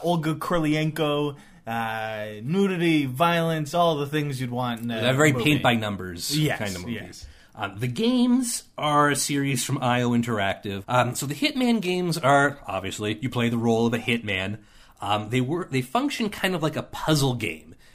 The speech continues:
Speaker 2: The idea being is you'll set up a scenario and say, "How do I get in and take out the target and get out? And how do I do it with causing as little trouble as possible?"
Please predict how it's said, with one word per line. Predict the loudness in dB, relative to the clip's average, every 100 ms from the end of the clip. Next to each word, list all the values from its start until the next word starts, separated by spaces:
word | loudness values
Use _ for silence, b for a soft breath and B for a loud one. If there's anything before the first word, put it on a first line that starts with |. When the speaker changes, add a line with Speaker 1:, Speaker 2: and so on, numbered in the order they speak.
| b
Speaker 2:
The | 0
idea | 0 0 2 2
being | 2 2 2 0
is | -4 -6
you'll | -4 -2
set | 2 4
up | 4
a | 2
scenario | 2 2 4 4 4 4 2 0 B B B
and | -2 0
say, | 2 0
"How | 0 2 2
do | 4
I | 2
get | 4 2 4
in | 4 2 0
and | -2 -8 -12
take | -6 -4 -2
out | -4
the | -6
target | -2 0 0 0 -2
and | -2 -4 -4
get | -4 -4
out? | -6 -12 -20 b b b b
And | -2 -2 2
how | 2
do | 4
I | 2
do | 2 2 2
it | 0 -2 -14 -10
with | -2
causing | 0 2 2
as | 2
little | 0 0
trouble | 0 0 2 -2
as | -4
possible?" | -6 -6 -6 -10 -14 -20